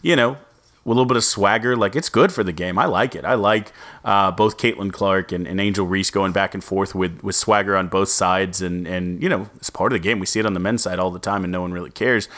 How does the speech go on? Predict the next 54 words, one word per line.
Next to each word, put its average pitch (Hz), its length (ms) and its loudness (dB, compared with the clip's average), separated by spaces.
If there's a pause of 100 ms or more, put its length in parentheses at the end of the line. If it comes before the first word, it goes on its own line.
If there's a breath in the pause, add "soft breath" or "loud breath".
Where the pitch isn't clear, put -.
(260 loud breath)
Um, 110 300 4
so 120 180 4
I, 110 180 4
I, 101 160 -2
you 127 100 0
know, 98 140 0
I 107 100 2
love 101 240 2
it. 80 160 -8
I 95 120 -2
think 110 260 -4
it's, - 400 -4
it's 110 160 -4
fun. 104 260 2
I - 20 -2
think 95 120 -4
it's 92 100 -4
good 101 160 0
for 107 100 -6
the 92 120 -4
game. 95 360 0
I 92 60 -2
think 90 180 -4
it's, 87 220 -4 (400 loud breath)
um, 90 800 0
you 110 80 -4
know, 90 100 -4
I'd 90 140 -4
love 98 140 0
to 92 80 -6
see - 160 -6
Texas - 420 -6
in 92 80 -2
that 85 160 -4
mix, 92 380 -4
right? 90 340 -2
Uh, 87 320 -4
but 90 220 -10
yeah, - 140 -4
fill 170 220 -2
out 185 60 0
a 170 60 0
women's 127 320 0
bracket. - 360 -10
It'll 90 80 -8
keep - 220 -8
you 107 80 -2
a 104 40 0
little 104 140 -2
more 104 160 0
invested 98 500 -2
the 87 40 -8
same 98 260 -2
way 95 240 0